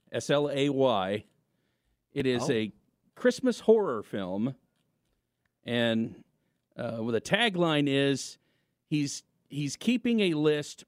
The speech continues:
Speaker 1: pray you're not on it." Uh,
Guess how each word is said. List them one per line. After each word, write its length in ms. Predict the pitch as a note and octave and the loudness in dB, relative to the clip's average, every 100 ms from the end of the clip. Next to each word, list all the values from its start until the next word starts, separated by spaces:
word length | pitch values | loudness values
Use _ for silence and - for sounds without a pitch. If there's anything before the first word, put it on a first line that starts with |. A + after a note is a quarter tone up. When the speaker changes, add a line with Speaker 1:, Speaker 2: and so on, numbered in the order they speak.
| _ | _
Speaker 1:
pray 280 | - G3 G3 | -2 0 0
you're 220 | D#3 D3 | 0 2
not 260 | D3+ D3 | 2 2
on 260 | C3 C3 G#2 | 2 2 2
it." 300 | F#2+ - - _ _ _ _ _ _ _ _ _ | -2 -6 -20 _ _ _ _ _ _ _ _ _
Uh, 340 | C3 B2 A2+ | -4 -2 0